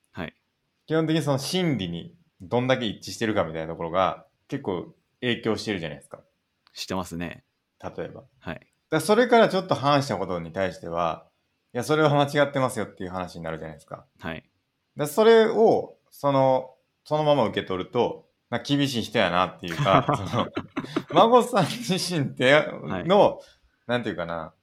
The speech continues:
Speaker 2: 感情ではないもので、だから、
Speaker 1: はい。
Speaker 2: 感情っていうんですかね。なんか、そこを通してみると、そこしか見えないから、
Speaker 1: はい。
Speaker 2: なんかこう、A、AにはA、BにはBみたいな。
Speaker 1: うん。
Speaker 2: なんかそこの融通は利かへんで、みたいな
Speaker 1: はい。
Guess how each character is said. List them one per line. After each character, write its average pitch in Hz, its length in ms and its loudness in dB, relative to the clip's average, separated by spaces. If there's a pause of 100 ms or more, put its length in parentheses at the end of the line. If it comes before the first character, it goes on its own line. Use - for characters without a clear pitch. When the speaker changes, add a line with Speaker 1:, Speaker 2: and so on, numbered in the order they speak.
(400)
Speaker 2:
感 151 300 2
情 147 160 4
で 135 80 0
は 110 140 4
な 90 200 0
い 101 120 -2
も 110 160 -2
の 85 240 -6
で、 85 200 -14 (720)
だ 90 100 -12
か - 140 -10
ら、 82 340 -6 (240)
Speaker 1:
は - 100 -14
い。 78 100 -16
Speaker 2:
感 143 260 -2
情 143 100 -2
っ 143 80 -6
て - 60 -14
い - 20 -10
う - 40 -10
ん - 20 -12
で 78 100 -16
す - 80 -20
か - 80 -18
ね。 90 140 -12
な 104 100 -8
ん 98 40 -6
か、 95 160 -6 (200)
そ - 160 -14
こ 233 140 4
を 190 60 6 (200)
通 135 40 0
し - 40 -6
て 110 80 -4
み 101 80 -4
る 95 100 -6
と、 113 220 0
そ - 120 -14
こ 160 140 2
し - 140 -6
か 104 80 2
見 90 120 -4
え 92 80 -4
な 85 100 -4
い 80 100 -14
か 82 60 -16
ら、 85 260 -6 (260)
Speaker 1:
は 85 140 -12
い。 - 120 -16
Speaker 2:
な 123 80 -4
ん - 20 -12
か 98 60 -18
こ 101 200 -4
う、 117 40 -2
A、 139 340 0
A 127 240 0
に 87 80 -8
は 82 140 -4
A、 85 180 -6
B 95 160 -10
に 87 100 -8
は 78 60 -14
B 80 240 -16
み - 60 -20
た 87 140 -18
い - 60 -18
な。 - 80 -20 (360)
Speaker 1:
う 90 40 -12
ん。 78 240 -14
Speaker 2:
な 104 80 -8
ん 95 40 -10
か 90 60 -14
そ 87 160 -6
こ 123 80 -2
の 135 120 4
融 131 240 2
通 139 80 0
は 135 120 6
利 123 100 -2
か 123 140 2
へ 92 40 -6
ん 85 80 -8
で、 82 100 -8
み 82 100 -14
た 85 100 -12
い - 20 -12
な 87 300 -8 (260)
Speaker 1:
は 82 100 -12
い。 - 120 -18